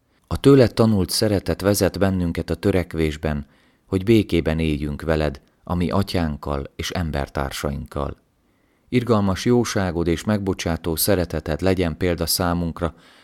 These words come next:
hogy mindig készek legyünk szeretetből,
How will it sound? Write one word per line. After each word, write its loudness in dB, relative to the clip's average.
hogy -2
mindig 0
készek 0
legyünk 0
szeretetből, 0